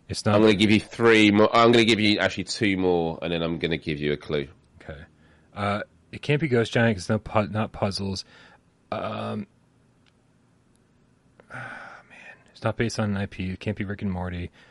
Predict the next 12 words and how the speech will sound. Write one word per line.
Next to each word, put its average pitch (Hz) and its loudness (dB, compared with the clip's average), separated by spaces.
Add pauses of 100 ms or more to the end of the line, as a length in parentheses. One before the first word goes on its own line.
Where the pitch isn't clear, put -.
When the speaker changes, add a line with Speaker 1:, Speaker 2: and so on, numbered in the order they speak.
(360)
Speaker 1:
Uh, 71 -14 (240)
no - -16
multiplayer. 92 -10 (1300)
<sighs> - -16 (800)
Um, 123 2
no 123 0
multiplayer. 123 0
Can't 117 -2
be 110 -2
Rec 98 -4
Room. 98 -2 (320)
Um, 95 -6